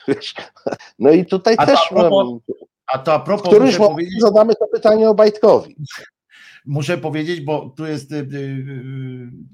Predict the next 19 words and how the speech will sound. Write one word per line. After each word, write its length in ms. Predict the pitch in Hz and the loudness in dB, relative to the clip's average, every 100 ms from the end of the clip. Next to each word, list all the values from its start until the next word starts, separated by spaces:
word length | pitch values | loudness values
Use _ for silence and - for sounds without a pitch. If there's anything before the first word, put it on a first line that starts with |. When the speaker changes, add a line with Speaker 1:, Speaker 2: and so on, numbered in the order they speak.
| - | -10
Speaker 2:
też 180 | 135 117 | -10 -2
ważna 360 | 190 147 147 | -2 0 -2
informacja, 680 | 131 131 123 113 107 160 156 | -2 -2 -2 -2 -2 -4 -4
że, 460 | 127 135 135 131 131 131 | -2 -2 0 -2 -6 -6
y, 240 | 127 127 | -6 -4
ten 240 | 135 127 120 | -6 -4 -4
białoruski 600 | 131 135 143 135 143 135 | -2 -2 -4 -6 -10 -4
kanał, 300 | 151 143 127 | -2 -2 -2
jak 140 | 147 | -4
on 80 | 147 | -8
się 100 | 135 | -8
nazywa, 200 | 120 123 | -6 -4
Nexto? 680 | 131 127 - - 185 233 - _ _ _ _ _ _ | -4 -4 -8 -4 -2 -4 -8 _ _ _ _ _ _
Y, 60 | 98 | -6
Speaker 1:
No. 300 | 107 113 135 | -2 -2 -2
Speaker 2:
y, 240 | 135 135 135 | -4 -6 -6
ten 180 | 135 131 | -8 -6
białoruski 540 | 139 135 135 131 135 | -4 -2 -2 -4 -8
kanał, 340 | 135 117 113 | -6 -2 -4